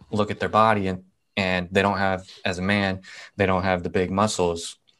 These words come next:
And so they're like, "Well, I'm not gonna love myself until I got the six pack, and then I got, I got the big muscles."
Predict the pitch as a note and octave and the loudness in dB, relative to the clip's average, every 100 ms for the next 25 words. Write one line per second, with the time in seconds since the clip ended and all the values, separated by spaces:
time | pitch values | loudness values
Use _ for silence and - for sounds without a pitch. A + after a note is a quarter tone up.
0 | _ _ _ _ _ _ A2 G#2 A2 G2 | _ _ _ _ _ _ 0 2 4 4
1 | F#2+ F#2 - - G2+ F#2 F2+ G2 F#2+ F#2+ | 4 2 0 -2 2 2 2 0 0 2
2 | G2+ F#2 F#2+ F2+ G#2 G#2 F2 - F2 - | 0 0 -2 2 2 2 -2 0 -2 -4
3 | F2 F#2 F2 E2+ E2+ F#2 F2+ E2+ - E2+ | -6 -2 0 0 -2 -2 -2 -4 -6 -8
4 | - E2+ E2+ F2 E2+ E2+ F2 E2+ F2 - | -6 -8 -6 -8 -10 -8 -6 -2 -2 -2
5 | F#2 F2 F2 - F2 F2 E2+ E2+ E2 E2+ | -4 -2 -4 -6 -8 -6 -6 -8 -8 -8
6 | E2 | -10